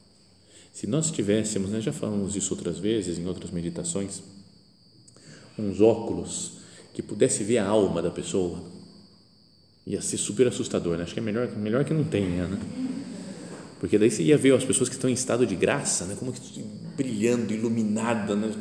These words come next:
Transformando o mundo, só com aquela luz, um brilho, uma maravilha.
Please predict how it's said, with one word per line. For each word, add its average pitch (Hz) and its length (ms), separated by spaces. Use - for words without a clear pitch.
Transformando 120 640
o 110 40
mundo, 107 200
só 143 120
com 147 100
aquela 131 260
luz, 143 400
um 101 180
brilho, 127 280
uma 113 60
maravilha. 123 560